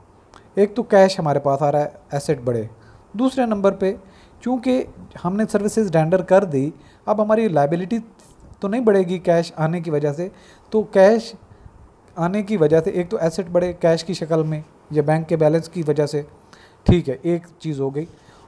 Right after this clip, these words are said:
और ये यहाँ पे देखें तो, अ, जो ऑप्शन ए है इसमें इंक्रीज in cash और liabilities है, ये गलत है क्योंकि कैश में इंक्रीज हुआ ठीक है, लायबिलिटीज़ में इंक्रीज हुआ हम ये नहीं मानते क्योंकि हमने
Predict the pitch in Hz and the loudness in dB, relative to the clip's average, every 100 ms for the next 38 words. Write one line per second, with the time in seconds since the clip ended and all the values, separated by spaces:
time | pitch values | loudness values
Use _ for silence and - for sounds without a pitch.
0 | - 156 170 - 151 165 196 190 147 156 | 0 2 2 0 -6 -2 -2 -2 -4 -4
1 | 170 165 165 170 175 170 - _ _ _ | -4 -4 -6 -6 -8 -10 -20 _ _ _
2 | 170 175 - - - 165 147 147 147 151 | -4 -4 -8 -20 -12 0 2 2 2 2
3 | 156 151 175 170 160 180 160 151 165 175 | 0 -2 -6 -2 0 0 -2 -4 -4 -6
4 | - 156 156 196 202 190 180 151 160 165 | -6 -8 -4 -2 0 0 -4 0 4 4
5 | 208 - - - - 147 147 156 156 180 | 2 -6 -20 -10 -2 2 2 2 -2 -2
6 | 180 165 151 - _ - - 147 131 123 | -2 -2 -4 -14 _ -20 -4 -2 0 -2
7 | 127 160 160 170 165 196 196 - 165 175 | 0 -2 -2 -6 -6 -6 -8 -4 2 2
8 | 190 196 196 160 180 185 180 180 170 151 | 2 -4 -6 -4 -4 -2 0 0 0 -4
9 | 113 - - - - - 139 160 185 196 | -6 -10 -18 -20 -20 -14 2 4 4 0
10 | 196 254 269 226 190 208 214 208 208 170 | 0 -2 -2 -6 -4 -2 0 0 0 0
11 | 170 170 165 151 143 165 185 180 196 147 | -2 -2 -2 -6 -6 -6 -8 -6 -6 -6
12 | 156 175 | -6 -6